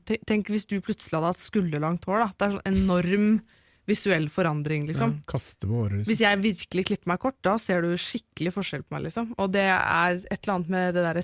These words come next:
Speaker 1: trygge håret. Eh, OK, da er det mitt spørsmål.
Speaker 2: Ja.
Speaker 1: Hvorfor prøver dere å se ut som dere skal delta i Tour de France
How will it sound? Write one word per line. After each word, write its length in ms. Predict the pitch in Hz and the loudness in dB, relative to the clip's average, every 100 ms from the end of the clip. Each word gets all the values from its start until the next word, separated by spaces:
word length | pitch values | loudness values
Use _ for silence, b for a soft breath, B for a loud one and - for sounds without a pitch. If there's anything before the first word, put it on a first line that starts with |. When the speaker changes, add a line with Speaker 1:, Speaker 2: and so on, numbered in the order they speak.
| - | -4
Speaker 1:
trygge 540 | 214 202 156 147 165 170 | -2 -2 -4 -4 -2 0
håret. 400 | 151 147 233 - - B _ _ - | -2 -2 -2 -4 -16 B _ _ -2
Eh, 200 | 208 196 - | 0 0 -2
OK, 160 | 277 320 427 - | 0 0 0 -4
da 160 | - 240 | 0 2
er 80 | 233 | 2
det 80 | |
mitt 120 | 196 - | 0 -2
spørsmål. 340 | 180 220 302 - - | -6 -4 -4 -4 -2
Speaker 2:
Ja. 120 | 196 - _ _ | -2 -4 _ _
Speaker 1:
Hvorfor 460 | 202 214 240 - 339 | -4 0 0 -2 0
prøver 320 | 381 226 180 | 2 4 4
dere 160 | 180 220 | 2 0
å 40 | |
se 180 | - 208 | 0 0
ut 80 | - | -2
som 160 | - 170 | -4 -2
dere 160 | 175 | -2
skal 160 | - 214 | -4 -2
delta 380 | 170 - - - | -2 -2 -2 -2
i 80 | 202 | -2
Tour 160 | - 208 | -4 -4
de 40 | |
France 540 | - - 208 262 - | -4 -2 0 0 -2